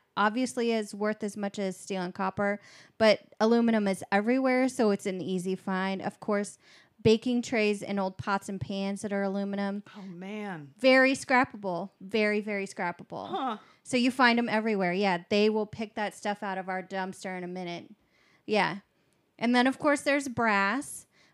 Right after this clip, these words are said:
Speaker 1: Brass is a little bit harder to find, but old bathroom fittings, door handles, hardware, appliance plug-ins, had no idea. Yeah.
Speaker 2: Me either.
Speaker 1: Yeah.
Speaker 2: I'm
Speaker 1: I guess
Speaker 2: learning so much today.
Speaker 1: Yeah.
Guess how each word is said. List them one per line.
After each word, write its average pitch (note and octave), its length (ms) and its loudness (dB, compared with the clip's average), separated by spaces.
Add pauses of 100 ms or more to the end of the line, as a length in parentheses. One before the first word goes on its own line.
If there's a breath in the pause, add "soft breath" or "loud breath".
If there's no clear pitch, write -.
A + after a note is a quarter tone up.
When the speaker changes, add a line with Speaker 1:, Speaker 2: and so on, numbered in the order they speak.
Speaker 1:
Brass B3+ 340 6
is D4 140 -4
a C#4+ 40 0
little C4 520 0
bit B3 200 -2
harder B3 340 -2
to B3 100 -2
find, B3+ 580 0
but G#3 400 2 (400 soft breath)
old A#3 560 4
bathroom A3 460 2
fittings, A3 560 -2
door A3 260 -2
handles, G#3 480 -4
hardware, G3 720 -2 (340 soft breath)
appliance C4+ 800 0
plug-ins, C4+ 580 0
had G#3 200 -4
no F3+ 240 -4
idea. F3+ 560 -6 (1400)
Yeah. A#3+ 220 4
Speaker 2:
Me G#3+ 120 -2
either. A3+ 520 -8 (240)
Speaker 1:
Yeah. A3+ 260 6 (140)
Speaker 2:
I'm A#3 100 0
Speaker 1:
I B3+ 60 4
guess C#4+ 160 8
Speaker 2:
learning C4 260 4
so A#3+ 220 -8
much B3 320 -6
today. C#4+ 340 -6 (160)
Speaker 1:
Yeah. A3+ 380 8